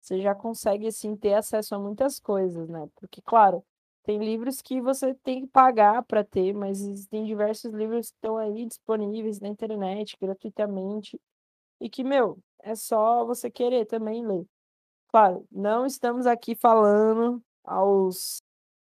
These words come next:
aos polêmicos de plantão, né? Não estamos falando para as pessoas que não têm esse acesso. A gente tem consciência que tem pessoas que não têm acesso de forma alguma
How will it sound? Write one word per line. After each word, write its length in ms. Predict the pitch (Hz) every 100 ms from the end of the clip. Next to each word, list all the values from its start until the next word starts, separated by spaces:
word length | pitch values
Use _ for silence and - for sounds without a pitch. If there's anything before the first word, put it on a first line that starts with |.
| _
aos 320 | 196 139 196
polêmicos 720 | - 226 214 214 240 240 240 208
de 100 | 208
plantão, 540 | 208 208 202 196 190 226
né? 180 | 208 196
Não 140 | 202
estamos 380 | 233 - 226 -
falando 460 | 233 214 202 214
para 220 | 208 214 214
as 100 | -
pessoas 480 | 208 - 202 202 -
que 120 | 214
não 240 | 202 226
têm 400 | 220 220 240 233
esse 160 | 214 196
acesso. 480 | 185 170 165 - 165
A 20 |
gente 240 | 175 170
tem 160 | - 180
consciência 800 | - 214 247 254 247 269 294 277
que 180 | 302
tem 220 | 285 294 294
pessoas 400 | 311 285 247 -
que 120 | 254
não 220 | 247 269
têm 260 | 262 233 262
acesso 440 | 269 208 202 -
de 100 | 202
forma 340 | 208 208 202 214
alguma 500 | 233 220 240 269